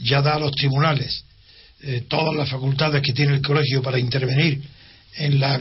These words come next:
acción de los abogados, que puede castigarlos, incluso el que revisa las minutas, el que aprueba, si todo,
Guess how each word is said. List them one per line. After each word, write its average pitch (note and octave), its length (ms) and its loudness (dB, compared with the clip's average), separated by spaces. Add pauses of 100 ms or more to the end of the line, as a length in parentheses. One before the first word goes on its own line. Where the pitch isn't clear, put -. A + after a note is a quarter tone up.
(120)
acción D3+ 500 0
de B2 100 -2
los - 160 0
abogados, D3 500 2 (320)
que A2 120 -6
puede C3+ 260 2
castigarlos, C#3 800 -2 (480)
incluso D3+ 640 0
el C#3+ 380 0
que C#3 120 0
revisa C3+ 340 0
las C#3 160 2
minutas, D3 460 0
el B2 120 -4
que C#3+ 80 -2
aprueba, D#3 420 0 (220)
si C#3 180 0
todo, F#3+ 320 0